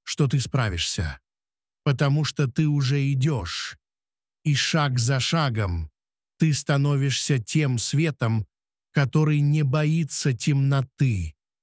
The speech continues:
Вода шепчет, и каждый вдох —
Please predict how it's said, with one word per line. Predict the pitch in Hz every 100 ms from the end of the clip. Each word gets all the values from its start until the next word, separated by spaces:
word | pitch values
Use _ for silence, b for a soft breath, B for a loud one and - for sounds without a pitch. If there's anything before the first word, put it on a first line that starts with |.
| _ _ _ _ _
Вода | 98 123 135 123 135 120
шепчет, | - - 147 110 - 107 - - - _ _ _ _ -
и | 135
каждый | - 165 156 127 123 135
вдох — | 117 110 143 147 - -